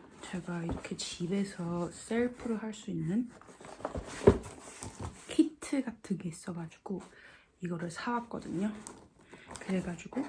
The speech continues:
오늘 한번 해보려고 합니다. 이게 독일에 살면 굉장히 이게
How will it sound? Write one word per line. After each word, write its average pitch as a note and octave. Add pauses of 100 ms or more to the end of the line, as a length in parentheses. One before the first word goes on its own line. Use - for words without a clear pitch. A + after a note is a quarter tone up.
오늘 F3+
한번 F#3 (960)
해보려고 A#3
합니다. - (580)
이게 F#3
독일에 G#3
살면 G#3 (120)
굉장히 F#3+ (880)
이게 E3+